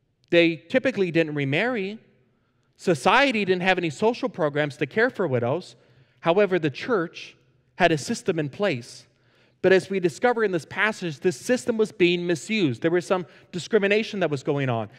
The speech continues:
It required correction. So let's see what happened next. Uh, verses two through six of Acts six.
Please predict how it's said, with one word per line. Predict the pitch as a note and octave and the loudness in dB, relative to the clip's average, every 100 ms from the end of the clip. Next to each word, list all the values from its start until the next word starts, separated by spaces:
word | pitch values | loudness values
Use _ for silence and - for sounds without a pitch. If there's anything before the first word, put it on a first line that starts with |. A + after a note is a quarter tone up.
| - | -2
It | G3 G#3 | 2 4
required | G3+ - G3+ G3+ G#3 G#3 | 2 -2 2 4 4 0
correction. | F#3+ F3+ A3+ B3 - E3 F#2+ - _ _ _ _ _ _ _ _ _ _ _ _ _ | -2 2 2 0 -6 -6 -6 -14 _ _ _ _ _ _ _ _ _ _ _ _ _
So | - E3 | 0 4
let's | G#3 G#3+ | 4 2
see | A#3 | -2
what | G3 | 2
happened | E3+ E3+ D3+ | 2 2 2
next. | C3+ B2+ - - - - _ _ _ _ _ _ _ - | 0 0 -4 -18 -20 -20 _ _ _ _ _ _ _ -2
Uh, | C3+ | 2
verses | C3+ D3+ C#3+ B2+ | 2 2 0 -4
two | - E3+ | -4 -6
through | D#3 | -6
six | C3 D3+ C#3 - | -2 -2 -2 -4
of | B2 | -2
Acts | C3 C3 | -2 -2
six. | - B2 - - | -6 -6 -6 -20